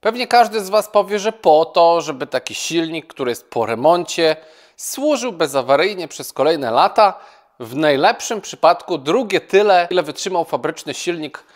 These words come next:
e, kiedy auto wyjechało z salonu. To takie jest, e, pobożne życzenie, żeby właśnie tak było. Wyobraźcie sobie, że można wykonać remont silnika tak, że wpakować właściciela samochodu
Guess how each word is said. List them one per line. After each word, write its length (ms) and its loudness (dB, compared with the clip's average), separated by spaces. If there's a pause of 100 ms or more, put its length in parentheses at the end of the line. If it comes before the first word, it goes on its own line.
(180)
e, 160 -2
kiedy 280 -2
auto 280 -2
wyjechało 680 0 (140)
z 280 -10
salonu. 480 4 (160)
To 200 6
takie 340 0
jest, 360 -4
e, 300 2
pobożne 580 0
życzenie, 420 -2
żeby 240 -8
właśnie 320 -4
tak 280 -4
było. 360 -8 (880)
Wyobraźcie 480 2
sobie, 500 2 (380)
że 180 -6
można 300 -2
wykonać 480 -6
remont 360 -4
silnika 380 -10
tak, 540 0 (1500)
że 180 -2
wpakować 800 0 (180)
właściciela 800 0
samochodu 720 -4